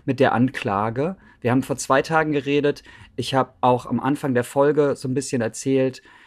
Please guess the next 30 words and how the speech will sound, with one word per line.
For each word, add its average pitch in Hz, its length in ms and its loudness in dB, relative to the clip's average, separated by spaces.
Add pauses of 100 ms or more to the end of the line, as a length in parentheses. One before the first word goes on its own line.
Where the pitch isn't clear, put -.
(180)
wie 120 200 -2
das 131 160 -2
bei 120 120 2
mir 147 160 6
noch 160 120 0
mal 120 140 2
reingekickt 165 720 0
hat. 165 300 -4 (200)
Irgendwie 143 420 0 (280)
jetzt 143 240 0
so 135 340 -2 (340)
zwei 147 180 2
Tage 143 280 2
danach, 143 760 2
dass 127 280 -2
du 131 120 -6
mir 120 540 -2
erzählt 156 280 0
hast, 135 220 0
ja, 139 240 4
irgendwie, 131 260 0
das 123 160 -10
wird 135 120 -2
dich 117 120 -8
die 123 100 -4
nächsten 135 300 0
vier 147 240 -4
bis - 140 -12
fünf 135 220 -2
Jahre, 147 380 0